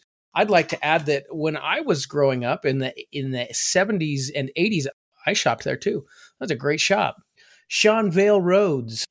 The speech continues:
Denby Hobby Center in Newport News, Virginia. Great service in an old school hobby store. Jesse Tonke, Cool Trains in Lansville, Pennsylvania.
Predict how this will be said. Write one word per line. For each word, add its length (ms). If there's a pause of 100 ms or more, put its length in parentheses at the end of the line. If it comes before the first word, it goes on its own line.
(300)
Denby 460
Hobby 320
Center 340
in 140
Newport 340
News, 220
Virginia. 600 (380)
Great 240
service 500 (120)
in 160
an 180
old 240
school 320
hobby 300
store. 340 (800)
Jesse 380
Tonke, 680 (220)
Cool 220
Trains 500
in 120
Lansville, 460
Pennsylvania. 800